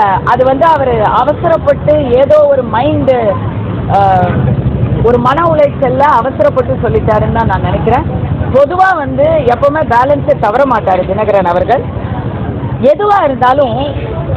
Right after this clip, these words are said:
இதையெல்லாம் வெளியே பேசக்கூடாது. எதுவா இருந்தாலும் சி-, இதெல்லாம் வந்து சீக்கிர விஷயமே இல்ல. அவங்க, அவங்க அங்க பாலஸ்தீன் இஸ்ரேலுக்கே வந்து பேச்சுவார்த்தை நடத்திட்டு இருக்காங்க. இதெல்லாம் வந்து எத்தனையோ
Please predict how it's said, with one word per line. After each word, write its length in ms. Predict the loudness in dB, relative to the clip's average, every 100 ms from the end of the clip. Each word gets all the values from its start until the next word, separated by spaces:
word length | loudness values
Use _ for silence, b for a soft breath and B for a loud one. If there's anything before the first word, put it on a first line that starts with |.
| -2
இதையெல்லாம் 380 | 2 2 2 0
வெளியே 220 | 2 2 0
பேசக்கூடாது. 800 | -4 -4 -4 -4 -4 -6 -8 -8 -8 -8 -8 -8 -6 -6 0
எதுவா 360 | 0 2 2 2
இருந்தாலும் 500 | 0 0 0 0 -4 -4
சி-, 100 | -2
இதெல்லாம் 400 | 0 2 2 2
வந்து 180 | 0 -2 -2
சீக்கிர 320 | -4 0 0
விஷயமே 340 | 0 -4 -2 0
இல்ல. 180 | 0 -2 -4 -8 -2
அவங்க, 300 | 0 0 0
அவங்க 240 | 0 2 2
அங்க 260 | 2 0
பாலஸ்தீன் 600 | 0 0 2 0 0 0
இஸ்ரேலுக்கே 640 | 0 0 2 4 4 2 0
வந்து 200 | 2 0
பேச்சுவார்த்தை 500 | 0 2 0 0 -2
நடத்திட்டு 360 | -4 -2 -2 -2
இருக்காங்க. 340 | -2 0 2
இதெல்லாம் 260 | 2 2 2
வந்து 320 | 2 2 0 -4 -10 -8 -6 0
எத்தனையோ 400 | 2 2 2